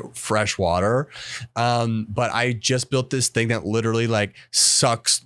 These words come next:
the ocean water out of the ocean on its own and then, like,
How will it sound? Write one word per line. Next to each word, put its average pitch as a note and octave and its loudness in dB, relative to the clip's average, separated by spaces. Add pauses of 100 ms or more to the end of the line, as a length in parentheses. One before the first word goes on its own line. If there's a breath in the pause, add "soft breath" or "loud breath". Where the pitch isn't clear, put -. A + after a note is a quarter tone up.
the A#2 2
ocean G#2+ 0
water G#2+ 2
out G2+ 0
of G#2+ 0
the G2+ 0
ocean G#2 2
on G2 2
its G2 0
own F#2+ 2 (340 loud breath)
and A2 2
then, A2 2
like, G2+ 0